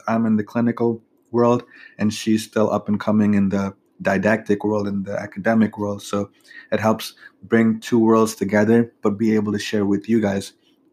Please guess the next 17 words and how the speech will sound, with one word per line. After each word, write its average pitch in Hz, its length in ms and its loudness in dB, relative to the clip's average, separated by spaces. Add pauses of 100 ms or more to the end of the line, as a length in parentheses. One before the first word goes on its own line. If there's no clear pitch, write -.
(200)
completely 113 420 0
different 104 320 0
ex-, - 120 -10
perspectives, 110 800 -4 (840)
but 107 160 -4
all 107 260 2
towards 104 340 2
the 101 60 -8
same 98 380 -2
goal 98 260 0
as 98 140 -12
well 98 180 -6
too. 110 320 0 (400)
And 110 80 0
like 123 160 2
I 123 120 2
said, 110 360 0